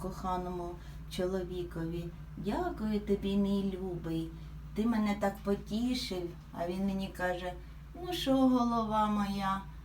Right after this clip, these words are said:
задоволена? Твоя шия повернута в той бік, як треба". А я сміюся, а він каже: "Ну це ж ти так завжди кажеш, що в родині голова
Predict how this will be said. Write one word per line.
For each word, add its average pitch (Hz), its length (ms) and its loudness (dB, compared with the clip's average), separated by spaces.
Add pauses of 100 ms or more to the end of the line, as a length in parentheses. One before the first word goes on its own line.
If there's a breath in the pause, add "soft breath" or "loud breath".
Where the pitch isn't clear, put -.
(220 loud breath)
задоволена? 269 1120 6 (720)
Твоя 240 380 6
шия 254 720 8 (580)
повернута 233 960 6 (480)
в - 100 -8
той 254 280 8
бік, 247 340 6
як 240 240 2
треба". 269 500 2 (460 loud breath)
А 185 120 0
я 220 220 2
сміюся, 202 800 0 (180)
а 185 140 2
він 202 160 0 (100)
каже: 190 420 0 (360 loud breath)
"Ну 330 140 4
це 330 180 6
ж - 160 -2
ти 294 160 2
так 208 240 4
завжди 190 520 -2
кажеш, 156 540 2 (340 loud breath)
що - 200 -2
в 175 160 -2
родині 247 640 6
голова 185 640 4